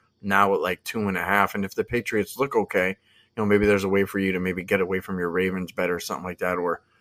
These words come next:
you know, go ahead and back the Patriots. For me, it, it's gotta be a pass right now. I don't know what to expect from the Patriots, but I certainly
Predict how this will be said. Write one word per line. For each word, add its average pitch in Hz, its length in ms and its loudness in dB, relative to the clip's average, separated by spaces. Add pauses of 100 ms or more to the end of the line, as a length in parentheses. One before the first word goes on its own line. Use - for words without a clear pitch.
(180)
you 123 80 -2
know, 107 40 -2
go 107 80 6
ahead 98 120 4
and 87 140 -2
back 92 240 -2
the 85 80 -14
Patriots. 92 460 -4
For 120 120 0
me, 147 180 2
it, 110 160 2
it's 107 200 -4
gotta 110 260 6
be 107 160 0
a 101 60 2
pass 95 420 0
right 95 180 0
now. 98 360 0 (840)
I 113 100 4
don't 117 180 2
know 117 100 4
what 110 200 4
to 113 80 2
expect - 440 -2
from 107 140 -2
the 95 80 -2
Patriots, 95 480 -4
but 95 140 -2
I 92 80 2
certainly 101 580 0